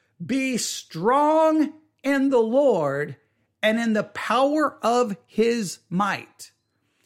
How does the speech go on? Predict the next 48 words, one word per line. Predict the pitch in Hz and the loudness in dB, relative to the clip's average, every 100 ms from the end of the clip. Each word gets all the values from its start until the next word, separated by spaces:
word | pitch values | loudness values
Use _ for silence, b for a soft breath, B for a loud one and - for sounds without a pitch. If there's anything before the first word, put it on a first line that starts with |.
| - | -10
Be | 147 220 | -6 -4
strong | - - - 214 277 320 302 | -6 -8 -2 0 2 2 0
in | 254 254 | -2 -2
the | 220 | 0
Lord | 214 247 254 254 233 - | 2 2 2 0 -2 -4
and | 208 196 | -2 -2
the | 190 | -4
power | - - 196 240 269 262 247 - | -10 -8 -2 0 0 0 -2 -2
of | 214 233 185 170 | 0 0 -2 -12
his | - 202 220 214 160 - - | -2 2 2 0 -6 -14 -12
might. | 165 165 180 139 - - _ b b b b b b b b | -6 -2 -4 -6 -14 -20 _ b b b b b b b b
That | 143 160 240 285 | -10 -2 -2 -2
is | 254 240 208 | -2 -2 0
a | 185 123 - _ _ _ _ _ _ _ _ - | -2 -4 -8 _ _ _ _ _ _ _ _ -8
powerful | - 269 330 - 262 240 | 0 2 2 0 -2 -2
verse, | 139 302 302 139 - - _ _ _ _ - | 0 0 0 -4 -10 -12 _ _ _ _ -4
but | 214 | -2
it | 240 - | -2 -4
leads | 196 269 269 185 | -2 0 -2 -2
to | 220 | -4
the | 202 | -4
question | - 269 269 - 117 | -4 -6 -6 -10 -10
I | - | -12
want | - | -14
to | - | -10
ask | 131 117 - | -10 -10 -16
this | 110 - | -18 -18
morning. | - - _ - | -20 -20 _ -16
And | 139 | -8
I | |
want | 160 190 196 | -6 -4 -4
you | |
to | 175 | -6
think | - 202 202 _ | -4 -6 -6 _
hard | 214 208 131 | -4 -2 -4
about | 110 - | -8 -8
this | 131 - | -8 -8
question. | - 127 135 | -10 -10 -12
I | |
really | 127 135 185 | -8 -2 -2
want | 196 214 | -2 -4
you | 196 | -4
to | |
think | 180 185 - | -6 -8 -6
hard | 160 123 | -6 -4
about | 120 - | -8 -12
this | 139 | -16
question. | - 139 - - | -12 -14 -14 -20